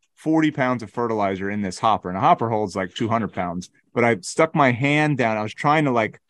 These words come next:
move whatever the blockage was in there with my hand. And I stuck my hand down in there, and my glove had gotten caught on the thing that spins around. And it literally, 'cause I,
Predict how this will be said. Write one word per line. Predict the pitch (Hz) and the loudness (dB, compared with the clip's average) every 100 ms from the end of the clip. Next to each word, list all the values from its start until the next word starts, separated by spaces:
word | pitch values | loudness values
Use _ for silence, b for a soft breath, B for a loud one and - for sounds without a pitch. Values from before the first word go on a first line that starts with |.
| _ _ _ _ - | _ _ _ _ -6
move | 120 135 156 185 165 - | 2 6 8 8 4 -4
whatever | - 127 151 147 | -2 2 2 2
the | 135 | 0
blockage | 98 117 123 135 - 117 | -2 0 2 2 -2 -6
was | 113 113 101 | -6 -8 -4
in | 143 147 | -4 -2
there | 107 | -2
with | 101 104 | -4 -6
my | 98 | -8
hand. | 98 160 139 101 101 | -6 -2 0 0 -2
And | |
I | 101 | -4
stuck | 95 - 139 - | -6 -2 -4 0
my | 131 | -2
hand | 127 135 147 | 0 0 2
down | 135 110 | 2 0
in | 107 | -2
there, | 101 98 98 b b _ - | -4 -4 -8 b b _ -4
and | 113 110 | -2 0
my | 107 | -2
glove | 101 107 107 147 160 110 | -2 -2 4 6 6 4
had | 120 104 | -2 0
gotten | 117 110 110 | 0 0 -2
caught | - - 135 139 - | -8 2 4 4 2
on | 117 113 110 90 | 0 0 -2 -6
the | 107 101 95 90 b b _ | -4 -2 -4 -6 b b _
thing | - 147 | 2 4
that | 131 - | 4 0
spins | - 131 135 117 | 0 2 2 0
around. | 107 117 147 101 90 _ _ _ - | 0 2 2 0 -4 _ _ _ -4
And | 131 | -2
it | 131 | -2
literally, | 127 127 170 165 127 117 113 107 104 _ | 0 4 6 8 6 4 0 -2 -4 _
'cause | 143 143 | -2 2
I, | 135 | 2